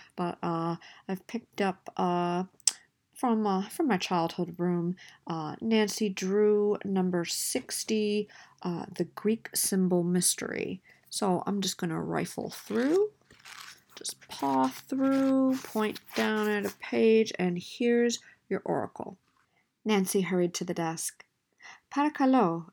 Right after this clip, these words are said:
excuse me," she said. "I'm looking for someone." She described the suspect and the couple and added, "Are they staying in this hotel?"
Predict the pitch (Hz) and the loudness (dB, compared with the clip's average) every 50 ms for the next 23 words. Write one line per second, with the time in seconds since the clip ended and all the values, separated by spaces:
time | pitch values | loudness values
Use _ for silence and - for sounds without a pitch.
0 | _ - 202 - - - - - 294 285 233 190 185 175 156 165 - - 180 - | _ -6 -4 0 0 0 4 6 6 6 6 4 2 0 0 -2 -2 -2 -2 -2
1 | - - 170 165 165 175 - _ _ _ _ - 220 226 240 262 262 - 185 165 | 0 -2 -2 -2 -4 -6 -10 _ _ _ _ 2 4 4 4 4 2 2 -2 0
2 | - 180 165 - - 170 165 160 165 165 170 175 175 _ _ _ _ _ _ _ | 0 -4 -6 -4 -4 -4 -6 -4 -8 -8 -8 -10 -10 _ _ _ _ _ _ _
3 | _ _ _ _ _ _ _ _ _ - - 214 190 196 - - - 202 190 190 | _ _ _ _ _ _ _ _ _ -2 -2 0 2 2 0 2 4 2 2 2
4 | 190 190 185 - - 190 185 - - - 180 - - 180 175 175 - - - 180 | 2 -2 -4 -2 0 -2 -2 -2 -4 -6 -8 -4 -2 -2 -2 -2 -4 -4 -6 -6
5 | - - 170 165 165 170 - 175 170 170 170 165 160 165 _ _ _ _ _ _ | -4 -2 -2 -2 -2 -2 -2 -2 0 0 0 -2 -4 -6 _ _ _ _ _ _
6 | _ - 185 185 185 196 - - - 185 175 180 196 208 202 185 175 175 - - | _ 4 6 6 6 4 4 2 2 4 4 4 4 4 2 2 2 0 0 -2
7 | 180 175 - - 156 151 160 190 220 | -2 -4 -2 -2 -2 -2 -2 -2 -4